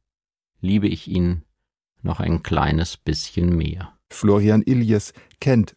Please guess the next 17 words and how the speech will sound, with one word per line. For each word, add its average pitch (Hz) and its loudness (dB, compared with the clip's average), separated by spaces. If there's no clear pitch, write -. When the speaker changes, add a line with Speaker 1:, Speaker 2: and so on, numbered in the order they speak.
Speaker 2:
Werk, 107 -2
Leben 113 2
und 101 -2
Wirken 120 0
bis 123 -4
ins 120 -4
letzte 98 -4
Detail 104 -6
und 92 -8
lässt, 113 -2
und 107 -4
das 101 -4
macht 113 -2
dieses 110 -4
Hörbuch 107 0
so - -2
interessant, 113 0